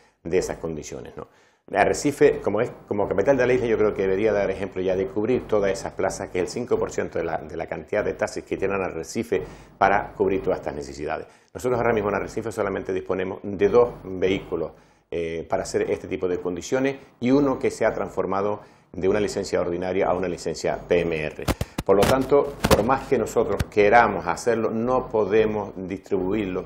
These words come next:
para que estén todos los días trabajando y las veinticuatro horas del día trabajando. Porque, como bien es sabido, ahora mismo, ahora mismo la mayoría de los choferes que estaban en las licencias de taxi de Recife están alerta o están al paro. Y tampoco todas las licencias de taxi de Recife están trabajando.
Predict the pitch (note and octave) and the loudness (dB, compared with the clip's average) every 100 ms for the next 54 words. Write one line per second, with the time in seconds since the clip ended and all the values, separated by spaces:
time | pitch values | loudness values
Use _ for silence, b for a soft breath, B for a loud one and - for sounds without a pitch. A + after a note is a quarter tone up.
0 | - F2+ F2+ F#2 - A2 G#2 - A#2 A2 | -2 -2 -2 -6 -2 -2 -2 0 2 2
1 | G2 F2 F#2+ F#2 - E2 D#2+ D#2+ E2+ F2 | 0 -4 -2 -4 -2 -4 -2 -4 -4 -6
2 | - F#2+ F2+ F2 F2 E2+ F#2 F2 F2 D#2+ | -6 -6 -4 -6 -8 -4 -2 -2 -6 -4
3 | E2 D#2 E2 G2 C#3 D#2+ b b b _ | -4 -2 -2 -2 -4 -6 b b b _
4 | E2+ E2 F2 F2 F2+ G#2 G2 G2 G2 F#2+ | -4 -4 -6 -4 0 0 0 0 2 0
5 | B B - F#2 G#2+ A2 G2+ G2 G2+ G2 | B B 2 4 6 4 0 0 0 0
6 | F#2+ F2+ E2+ A2+ A#2+ G#2 - C#3+ - F2 | 0 0 0 0 2 0 0 -2 -2 -4
7 | E2+ - F2+ E2+ D#2+ D2+ D2+ - F#2 F#2+ | -6 -4 -2 -2 -6 -8 -10 -10 -6 -6
8 | F2 - F2+ F2 E2 - G2 F2 - G#2+ | -6 -6 -6 -6 -6 -8 -8 -6 -4 -2
9 | F#2+ - - - F2+ - F#2 - A#2 F2 | -2 -2 -4 -4 -6 -4 -4 0 4 4
10 | D2 B B B B A2 - - - B2 | 2 B B B B -4 0 -2 2 2
11 | A#2+ - G2+ F#2 F2 G2+ F#2 E2+ F2+ F2+ | 2 0 -2 -2 -4 -6 -4 -4 -4 -6
12 | E2+ D#2 E2+ E2 D#2 D#2 D2+ D#2 A#2+ D#2+ | -6 -6 -10 -10 -10 -8 -8 -4 -6 -6